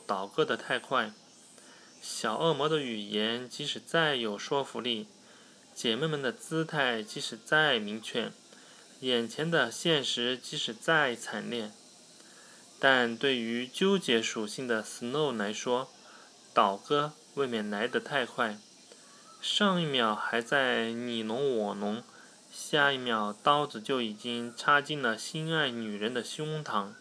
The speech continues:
中间没有纠结，没有犹豫，没有争吵，没有辩解，这样的安排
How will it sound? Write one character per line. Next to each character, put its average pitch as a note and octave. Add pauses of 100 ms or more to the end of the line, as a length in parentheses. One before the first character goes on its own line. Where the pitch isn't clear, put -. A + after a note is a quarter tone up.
(720)
中 D#3+
间 D3+
没 B2
有 G#2+
纠 C#3+
结， G#2 (440)
没 C3+
有 D3+
犹 G#2
豫， C#3 (380)
没 C3+
有 C3+
争 F#3+
吵， A2+ (340)
没 A#2+
有 G#2+
辩 A#2
解， G2+ (640)
这 D#3
样 C3
的 G#2+
安 C3
排 A2